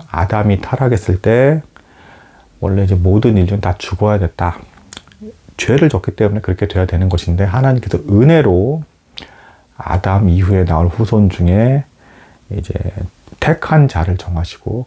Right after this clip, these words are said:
그들이 믿음으로 구원받게끔 하나님께서 예정하시고 정하셨다. 그러니까 원래는 다 죽어야 됐고 다 망해야 됐으나 그 중에 일부를 살려두기를 하나님께서 작정하시고 은혜가 풍성하심을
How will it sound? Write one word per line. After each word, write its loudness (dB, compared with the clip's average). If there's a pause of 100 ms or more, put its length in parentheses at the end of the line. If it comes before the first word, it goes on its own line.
그들이 0
믿음으로 2
구원받게끔 -2
하나님께서 0 (100)
예정하시고 0
정하셨다. -2 (680)
그러니까 0
원래는 2
다 -2
죽어야 0
됐고 -2
다 -2
망해야 2
됐으나 -4 (540)
그 -4
중에 2
일부를 4
살려두기를 2
하나님께서 -2
작정하시고 0
은혜가 2
풍성하심을 2